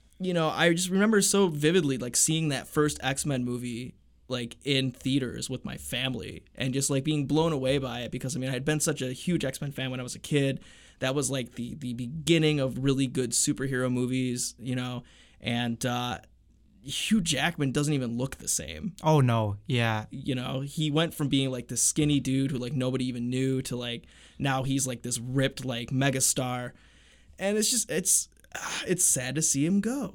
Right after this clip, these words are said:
Speaker 2: Yeah, I don't, I don't think the franchise is gonna be the same without him for sure. Like, he, like, is X-Men.
Speaker 1: He really
Speaker 2: Like,
Speaker 1: is.
Speaker 2: yeah.
Speaker 1: He's definitely the face. And, um,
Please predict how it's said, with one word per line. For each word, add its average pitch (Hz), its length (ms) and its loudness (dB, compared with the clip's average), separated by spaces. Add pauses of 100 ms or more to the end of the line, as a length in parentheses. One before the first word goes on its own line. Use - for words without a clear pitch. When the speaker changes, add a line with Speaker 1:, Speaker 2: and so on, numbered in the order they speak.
Speaker 2:
Yeah, 120 340 2
I 156 140 4
don't, 180 260 4 (320)
I 143 100 2
don't 165 180 4
think 170 160 2
the 165 40 -4
franchise 143 460 2
is 131 80 -2
gonna 135 140 2
be 127 80 0
the 117 100 -4
same 131 200 2
without 120 280 2
him 117 100 2
for 123 160 -2
sure. 123 260 -2
Like, 123 200 -2
he, 139 340 4 (400)
like, 127 360 0 (420)
is 123 540 2 (100)
X-Men. 110 560 -2
Speaker 1:
He 143 140 -2
really 139 260 4
Speaker 2:
Like, 123 100 -4
Speaker 1:
is. - 140 -8
Speaker 2:
yeah. 117 320 -2
Speaker 1:
He's 151 220 -2
definitely 143 320 2
the 123 40 -2
face. 127 540 0
And, 139 360 0
um, 127 380 0